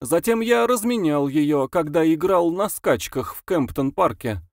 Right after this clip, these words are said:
Я иногда не прочь попытать счастья». Инспектор Рупер что-то быстро записывал карандашом. «Господин Клифтон, думаю, что я его знаю.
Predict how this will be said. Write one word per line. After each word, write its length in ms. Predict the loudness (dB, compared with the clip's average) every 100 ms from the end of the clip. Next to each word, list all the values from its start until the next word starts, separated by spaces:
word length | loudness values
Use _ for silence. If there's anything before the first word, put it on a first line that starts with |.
| _ _ _ _ -6
Я 240 | -2 -2
иногда 480 | -2 -2 2 2 2
не 140 | 0
прочь 400 | -2 -2 -2 -2
попытать 480 | -4 -2 0 0 0
счастья». 840 | -4 -2 -2 -2 -4 -4 -4 -4 -14 _ _ _ _ _ _ _ _
Инспектор 800 | 0 0 0 0 -2 0 0 2
Рупер 540 | 2 2 2 2 2
что-то 400 | -2 -4 -2 -2
быстро 540 | 2 4 4 0 -2 0
записывал 920 | 0 -2 -4 -4 -2 -2 0 -2 -2
карандашом. 960 | -2 -2 0 -2 -2 -4 -6 -6 -8 -12 _ _ _ _ _ _ _ _
«Господин 920 | -8 -4 -2 -4 -2 0 2 2 2
Клифтон, 880 | 0 2 4 2 -4 -4 -2 -4 -4
думаю, 420 | 0 0 0 0
что 240 | -2 2 2
я 180 | 4 2
его 340 | 0 0 0
знаю. 680 | 0 -2 -2 0 -2 -4